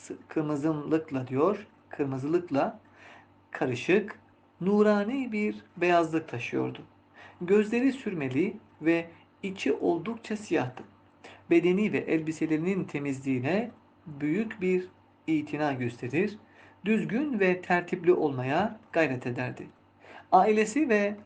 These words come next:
ashabına karşı güler yüzlü olup iyi ve hoş muamele, muamelede bulunurdu. Son derece edep ve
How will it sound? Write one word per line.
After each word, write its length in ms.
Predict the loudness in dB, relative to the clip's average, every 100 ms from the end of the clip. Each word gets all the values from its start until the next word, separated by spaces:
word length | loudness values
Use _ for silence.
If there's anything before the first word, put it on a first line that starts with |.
| -6
ashabına 720 | -6 2 6 6 4 -2 -2
karşı 580 | -2 -2 -2 0 0 -2 -8 -20 -4
güler 260 | 2 4
yüzlü 320 | 4 0 0 0
olup 420 | 2 4 2 0 -18 -20 _ -4
iyi 360 | -2 0 0 2
ve 240 | 2 2 -4
hoş 380 | 0 2 2 2
muamele, 760 | 2 2 2 2 0 0 -4 -4
muamelede 800 | 2 4 2 0 0 2 0 -2 -10 -6
bulunurdu. 520 | -4 -2 -4 -6 -12 -20 _ _ -20 -20 -20 -20
Son 420 | -6 2 4 4
derece 440 | 0 0 -2 -4 -6 -10 _ _ _ _
edep 340 | -2 0 0 0 -6 _ _ -20 -4
ve 300 | 0 2